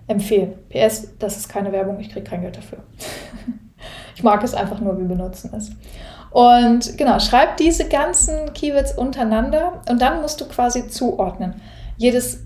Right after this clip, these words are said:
jede Seite, die du auf deiner Webseite hast, sollte ein Hauptkeyword haben und zwei bis drei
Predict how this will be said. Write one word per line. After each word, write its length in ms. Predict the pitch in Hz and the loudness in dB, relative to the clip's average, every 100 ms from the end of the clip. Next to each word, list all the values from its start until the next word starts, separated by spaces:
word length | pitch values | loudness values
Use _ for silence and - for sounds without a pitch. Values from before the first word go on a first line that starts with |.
| - | -2
jede 360 | 220 269 269 | 4 6 6
Seite, 400 | 226 202 233 370 | 6 4 4 4
die 100 | 302 | 2
du 60 | 247 | 0
auf 100 | - | 2
deiner 200 | 220 208 | 0 4
Webseite 440 | 208 - 254 262 | 2 4 0 0
hast, 300 | 269 269 - | -2 -2 -2
sollte 360 | 214 208 220 - | 4 4 2 -4
ein 440 | 208 208 214 214 | 0 2 4 2
Hauptkeyword 640 | 208 196 - - 294 285 - | 0 -4 -6 -2 2 2 0
haben 220 | 285 294 294 - - - - - - - | -4 -6 -10 -18 -20 -20 -20 -20 -18 -6
und 140 | 240 | -4
zwei 240 | - 208 190 | 0 0 0
bis 160 | 208 | -2
drei 480 | - 214 208 214 | -4 -2 0 -2